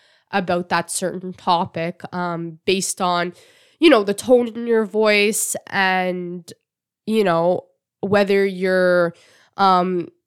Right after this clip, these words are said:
you know, really enthusiastic about that topic or if you're not. Most likely, you know, the audience can see that. So you really wanna, um, be passionate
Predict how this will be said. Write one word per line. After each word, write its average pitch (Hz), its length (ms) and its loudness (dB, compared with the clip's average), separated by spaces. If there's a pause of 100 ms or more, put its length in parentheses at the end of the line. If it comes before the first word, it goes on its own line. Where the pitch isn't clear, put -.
you 320 120 6
know, 285 60 8
really 269 300 2
enthusiastic 220 1040 -2
about 226 320 -2
that 240 180 0
topic 233 480 -2
or 208 240 -2
if 190 180 -10
you're 196 140 -8
not. 175 420 -6
Most 190 340 -6
likely, 180 340 -8
you 185 80 -4
know, 175 120 -8
the 175 160 -14
audience 180 540 -4
can 180 200 -10
see 170 300 -6
that. 233 220 4
So 226 120 -4
you 220 140 -4
really 247 280 0
wanna, 202 680 0
um, 170 480 -2 (200)
be 269 180 4
passionate 175 720 -2